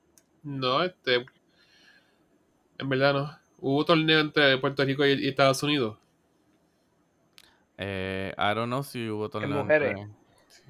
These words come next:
Speaker 1: un
Speaker 2: si
Speaker 1: juego.
Speaker 2: hubo entre, eh, Estados Unidos y quién.
Speaker 3: En
Speaker 1: Puerto
Speaker 3: mujeres.
Speaker 1: Rico.
Speaker 2: Y Puerto Rico. ¿En
Speaker 3: Ah, eh,
Speaker 2: mujeres?
Speaker 3: no, no, no.
Speaker 2: ¿O no?
Speaker 3: No, Puerto Rico y Estados Unidos no, y, y los que están jugando de Puerto Rico son mujeres nada más.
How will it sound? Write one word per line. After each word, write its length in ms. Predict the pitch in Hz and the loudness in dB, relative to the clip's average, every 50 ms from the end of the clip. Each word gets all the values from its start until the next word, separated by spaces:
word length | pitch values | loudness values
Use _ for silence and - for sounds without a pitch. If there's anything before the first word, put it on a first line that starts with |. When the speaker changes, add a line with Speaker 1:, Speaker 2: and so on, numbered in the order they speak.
| 127 - - - 139 | -20 -20 -16 -12 -10
Speaker 1:
un 140 | 135 135 | -8 -6
Speaker 2:
si 60 | 135 135 | -2 -2
Speaker 1:
juego. 220 | 143 143 135 117 | -2 0 0 -2
Speaker 2:
hubo 100 | 113 113 | -2 -2
entre, 420 | 117 117 120 120 120 113 110 107 - | -4 -4 -6 -4 -2 -2 -2 -2 -4
eh, 120 | - - - | -6 -12 -10
Estados 360 | - 120 - 120 113 117 113 - | -10 -6 0 0 0 0 0 -4
Unidos 320 | 123 120 123 120 123 113 | -8 -8 -6 -4 -4 -4
y 40 | 113 | -4
quién. 260 | - 127 156 185 - _ _ _ _ _ _ _ | -6 -8 -8 -10 -12 _ _ _ _ _ _ _
Speaker 3:
En 100 | - 131 | -8 -2
Speaker 1:
Puerto 200 | 139 135 123 120 | -2 -2 0 2
Speaker 3:
mujeres. 220 | - 139 135 131 117 | 2 2 4 2 2
Speaker 1:
Rico. 200 | - 113 110 - _ _ _ _ _ _ _ _ _ _ | -2 -4 -10 -12 _ _ _ _ _ _ _ _ _ _
Speaker 2:
Y 100 | - 131 | -6 -2
Puerto 240 | 120 120 113 131 120 | -2 -2 0 0 -2
Rico. 420 | 120 135 131 117 113 107 107 - - _ _ _ _ _ _ _ _ _ _ | 0 0 -2 0 -2 -4 -4 -8 -16 _ _ _ _ _ _ _ _ _ _
¿En 40 | _ | _
Speaker 3:
Ah, 320 | - 156 175 202 202 185 160 | 4 8 10 10 10 10 8
eh, 60 | 151 | 4
Speaker 2:
mujeres? 240 | 151 135 120 113 107 | 2 2 0 -2 -4
Speaker 3:
no, 140 | 139 - - - _ _ _ - | -6 -8 -8 -10 _ _ _ -4
no, 240 | 156 156 160 170 | 2 4 6 6
no. 160 | 170 170 170 156 | 8 6 6 4
Speaker 2:
¿O 40 | 120 | 2
no? 180 | 120 120 123 - _ _ _ | -2 -6 -8 -12 _ _ _
Speaker 3:
No, 240 | - 180 180 180 165 | -2 2 2 2 4
Puerto 260 | 170 165 151 - 156 139 | 4 0 0 0 -4 -4
Rico 180 | 139 143 123 | -4 -2 -4
y 40 | 151 | -4
Estados 320 | 147 - 156 165 160 160 143 | -6 -2 -2 -2 -2 -2 -4
Unidos 220 | 147 156 156 151 | -4 -2 -2 -2
no, 260 | 143 131 127 135 139 | -2 -2 0 0 0
y, 200 | 135 131 - - _ - _ _ _ _ - | 0 -2 -4 -8 _ -20 _ _ _ _ -6
y 100 | - 139 | -2 -2
los 100 | 143 127 | -2 -2
que 60 | - 123 | -2 -6
están 220 | 123 - 123 123 | -6 -4 -4 -4
jugando 360 | 131 143 147 147 147 147 151 151 | -2 0 2 2 2 2 2 2
de 80 | 143 | 2
Puerto 320 | 143 143 143 143 - 143 135 | 2 -2 -6 -4 0 0 0
Rico 240 | 135 139 135 135 | 2 0 -2 -4
son 180 | 131 131 135 131 | -6 -6 -6 -4
mujeres 380 | 131 127 123 127 - 110 120 120 | -4 -4 -4 -4 -4 -4 -6 -8
nada 160 | - - - | -10 -12 -14
más. 140 | - - - | -14 -16 -18